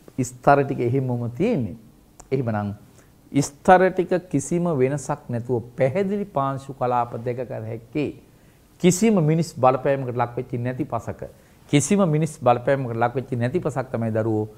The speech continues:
නොඉඳුල් පසක් කියලා කියන්නේ. මේ වචනේ පසට ආදේශ කරලා අපි අහලා නැහැ නේ. නොඉඳුල් කියන්නේ ඒක.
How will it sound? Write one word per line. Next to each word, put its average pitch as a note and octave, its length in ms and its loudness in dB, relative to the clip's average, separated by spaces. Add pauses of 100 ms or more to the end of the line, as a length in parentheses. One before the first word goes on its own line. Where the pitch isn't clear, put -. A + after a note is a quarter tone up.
(240)
නොඉඳුල් C#3+ 480 2
පසක් A2 400 -8
කියලා G2+ 160 -10
කියන්නේ. F#2+ 280 -10
මේ G#2 100 -2
වචනේ B2+ 240 -4 (100)
පසට G#2 280 -6
ආදේශ C#3 400 0
කරලා D3 200 -4
අපි C#3 140 -4
අහලා A#2 220 -4
නැහැ G#2+ 140 -10
නේ. F3 140 -6 (640)
නොඉඳුල් D#3 500 4
කියන්නේ B2+ 320 -4
ඒක. A#2+ 120 -8